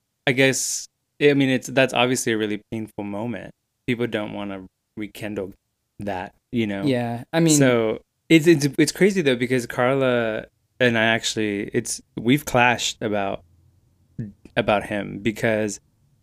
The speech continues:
Speaker 1: I don't wanna know anything about what he has to say to me. And there was at one point, and I say this because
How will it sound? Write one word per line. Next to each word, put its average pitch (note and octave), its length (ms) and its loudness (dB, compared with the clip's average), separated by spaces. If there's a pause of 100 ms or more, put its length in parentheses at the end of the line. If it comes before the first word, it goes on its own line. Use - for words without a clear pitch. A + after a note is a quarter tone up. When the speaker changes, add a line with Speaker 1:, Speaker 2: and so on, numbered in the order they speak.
(360)
Speaker 1:
I C3+ 100 8
don't C#3+ 140 10
wanna C3+ 180 6
know A#2+ 160 4
anything A2+ 360 0
about G#2 260 0
what G#2+ 120 0
he G#2+ 100 -6
has G#2 180 -4
to - 80 -8
say A2+ 160 0
to G#2+ 120 -2
me. A2+ 240 -8
And A2+ 140 -2
there A2+ 80 2
was A2 160 0
at A2 80 -2
one A#2+ 220 0
point, A2 400 -6
and A#2 160 -4
I A#2+ 60 -2
say G3 180 6
this D#3+ 160 0
because A#2 580 -2